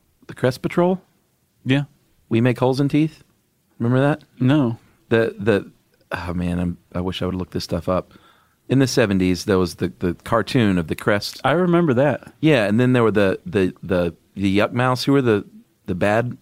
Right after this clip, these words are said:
Speaker 1: people in that?
Speaker 2: I don't remember
Speaker 1: The
Speaker 2: that.
Speaker 1: enemies were the ones, "We make holes in teeth."
Speaker 2: Oh,
Speaker 1: And that's
Speaker 2: okay.
Speaker 1: who the Cavity Creeps. I know they're the Cavity Creeps.
Speaker 2: Nice.
Speaker 1: Wow. All right, I'm firing on all cylinders
Speaker 2: You
Speaker 1: now.
Speaker 2: know, um,
Speaker 1: <laughs>
Speaker 2: I remember being in,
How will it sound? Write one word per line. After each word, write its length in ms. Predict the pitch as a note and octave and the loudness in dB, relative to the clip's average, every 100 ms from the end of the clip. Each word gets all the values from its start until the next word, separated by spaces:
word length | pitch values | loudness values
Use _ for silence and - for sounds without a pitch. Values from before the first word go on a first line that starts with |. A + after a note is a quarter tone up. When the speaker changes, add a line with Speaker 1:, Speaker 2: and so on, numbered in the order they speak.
| - | -10
Speaker 1:
people 320 | - B2 C#3 C3+ | -4 0 0 0
in 80 | |
that? 220 | C3+ C3+ - | 0 -2 -2
Speaker 2:
I 120 | B2 | 0
don't 200 | B2 C3 | 0 2
remember 300 | A2 F#2+ F#2 | 0 0 2
Speaker 1:
The 80 | G2+ | 2
Speaker 2:
that. 60 | A2+ | 2
Speaker 1:
enemies 480 | A#2+ F#2+ F#2 - - - - - | 2 0 -2 -4 -16 -20 -20 -4
were 80 | G2+ | -2
the 80 | G2 | 0
ones, 280 | G2 F#2 - | 0 -2 -2
"We 300 | G#2+ G#2 F#2+ | -2 -2 0
make 320 | G#2 G2+ - | 0 -2 -4
holes 320 | - A2 F#2+ | -2 0 0
in 140 | F2 | -6
teeth." 340 | - E2 - - | -6 -6 -4 0
Speaker 2:
Oh, 280 | A#2 G#2+ G2+ | 2 2 0
Speaker 1:
And 80 | |
that's 100 | F#2+ A2 | 0 0
Speaker 2:
okay. 40 | |
Speaker 1:
who 60 | A2 | -2
the 100 | E2+ | -4
Cavity 380 | - F2+ F2+ E2+ | -4 -4 -4 -8
Creeps. 460 | - E2+ - - _ _ - | -6 -8 -8 -18 _ _ -4
I 60 | B2 | -2
know 200 | D3 C#3 | 2 2
they're 120 | A2 | 2
the 60 | F#2 | 0
Cavity 280 | G3+ D3+ F#2 | -2 -2 -4
Creeps. 280 | C#2+ - | -8 -4
Speaker 2:
Nice. 500 | C#3+ C3+ - - - - | -2 -2 -6 -18 -20 -6
Speaker 1:
Wow. 260 | - - - _ _ _ _ - - _ - | -4 -4 -8 _ _ _ _ -20 -20 _ -6
All 60 | G#2 | -2
right, 180 | F2+ F2 | -2 -2
I'm 80 | G#2 | -4
firing 320 | - A2 G#2 | 0 0 0
on 100 | G2+ | 0
all 140 | G#2+ | -2
cylinders 400 | G#2+ A2 A2+ A2+ | -2 -2 -2 0
Speaker 2:
You 100 | C#3+ | 2
Speaker 1:
now. 220 | D#3 D#3+ C#3+ | 4 2 2
Speaker 2:
know, 40 | |
um, 420 | D3 B2+ A2+ G#2+ - | 2 2 0 0 0
Speaker 1:
<laughs> 40 | |
Speaker 2:
I 60 | C3+ | 2
remember 420 | D3 C#3+ C3 A#2+ | 2 2 2 0
being 400 | A2+ B2+ B2+ A#2+ | 0 2 4 4
in, 320 | A#2+ A#2+ A#2+ | 4 2 0